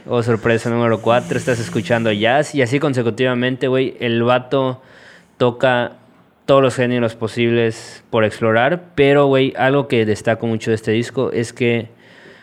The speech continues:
a pesar de tener un chingo de géneros completamente, a lo mejor, opuestos, como es el rock industrial, y después canciones que tienden a sonar muy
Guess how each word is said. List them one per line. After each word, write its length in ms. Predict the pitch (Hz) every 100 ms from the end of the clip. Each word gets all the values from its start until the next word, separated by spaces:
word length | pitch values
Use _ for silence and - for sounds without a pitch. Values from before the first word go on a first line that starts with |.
| -
a 140 | 113 117
pesar 240 | 117 127
de 60 | 127
tener 420 | 123 113 117 127
un 120 | 127
chingo 300 | 117 131 120
de 100 | 110
géneros 720 | 101 110 107 107 101 - - -
completamente, 680 | 113 104 107 110 104 104 107
a 40 |
lo 60 | 101
mejor, 220 | 98 107
opuestos, 480 | 101 - 101 95 98
como 160 | 107 104
es 80 | 104
el 140 | 101
rock 260 | 104 113 104
industrial, 580 | 104 98 - 101 101
y 60 | 110
después 680 | 107 - 110 107 101 - -
canciones 760 | 120 107 110 110 110 - - -
que 420 | 110 101 98 87 - _ _ _ _
tienden 260 | 131 117 113
a 80 | 107
sonar 360 | 110 107 107
muy 520 | 107 107 107 107 107